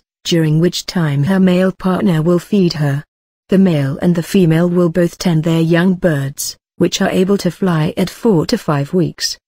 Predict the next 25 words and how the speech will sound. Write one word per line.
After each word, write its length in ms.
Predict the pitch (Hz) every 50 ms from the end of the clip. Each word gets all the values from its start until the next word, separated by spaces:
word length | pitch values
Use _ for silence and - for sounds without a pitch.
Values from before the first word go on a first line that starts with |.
| _ _ -
and 160 | - 175 170
disperse 600 | 180 170 - - - 170 143 135 139 139 - -
in 180 | - - 190
about 360 | 190 180 - 170 165 - - -
two 220 | - 220 220 214
months, 500 | 202 190 175 143 139 - - - - - - _ _ _ -
or 140 | 196 175 175
may 180 | 170 160 160
stay 400 | 151 - - - 190 170 165 -
in 120 | - 170 165
the 140 | 175 175
area 380 | - 196 185 170 160 160 160 156
where 160 | 160 170 170
they 140 | 165 175 180
were 120 | 180 180
born. 380 | 170 165 175 170 170 160 170 170 - 180 165 - - -
Squirrels, 640 | - - - - - 208 180 170 143 135 131 135 - - _ _ _ -
crows 400 | - - 202 175 160 156 156 165
will 160 | 180 185 185
retrieve 480 | 185 190 - - - 240 233 220 202 175
the 80 | 190
stored 420 | 170 - - - 202 185 180 180 170
food 360 | - - - 196 160 147 165
when 320 | 165 170 165 175 185 196
needed. 440 | 196 208 202 185 139 143 135 135 -